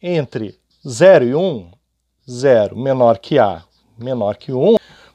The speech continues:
quando ela estiver entre zero e um, f de x será decrescente, tá? Decre- crescente. Um exemplo, né,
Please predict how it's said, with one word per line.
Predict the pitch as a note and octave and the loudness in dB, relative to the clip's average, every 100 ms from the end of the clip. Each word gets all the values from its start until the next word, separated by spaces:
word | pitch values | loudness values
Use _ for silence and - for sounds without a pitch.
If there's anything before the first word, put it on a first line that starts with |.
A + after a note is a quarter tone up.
| - | 0
quando | F3+ F3+ F#3 | 2 4 4
ela | F3 F3+ E3+ | 4 4 2
estiver | G3+ - G3+ D#3 C3+ | -2 -4 -2 0 0
entre | C#3+ F#3 | -4 -10
zero | E3 C#3 B2+ C#3+ | -6 -4 -2 -2
e | D#3 | -2
um, | D3+ A#3 - _ _ _ _ _ _ | -2 -4 -8 _ _ _ _ _ _
f | E3+ F#3+ G#3+ | 2 2 0
de | G3+ | -6
x | F#3 F3+ G3+ | -6 -8 -6
será | - G3+ E3+ | 2 4 4
decrescente, | G3+ F#3 F#3 A3+ - C#3 G#2+ - - _ _ _ _ | 2 -2 -2 -2 -2 -8 -8 -14 -20 _ _ _ _
tá? | G2+ A2 A#3+ A#3 _ _ _ _ _ _ _ _ _ _ _ _ _ _ _ _ _ _ _ _ _ _ _ _ _ _ _ _ _ | -8 -4 -4 -4 _ _ _ _ _ _ _ _ _ _ _ _ _ _ _ _ _ _ _ _ _ _ _ _ _ _ _ _ _
Decre- | - C3+ C3+ D#3+ G3+ _ _ - E3+ D#3+ B3+ - - - _ _ _ _ | -4 2 4 4 2 _ _ -4 0 2 2 -2 -20 -20 _ _ _ _
crescente. | - - D3 F#2+ E2 - - - _ _ _ _ _ _ _ _ _ _ _ _ - _ _ _ _ - | -14 -4 -4 -4 -10 -14 -14 -18 _ _ _ _ _ _ _ _ _ _ _ _ -20 _ _ _ _ 0
Um | C4 | 4
exemplo, | A#3 F3+ G3+ A#3 D4 | 6 6 4 2 0
né, | G3+ C#4 | 2 0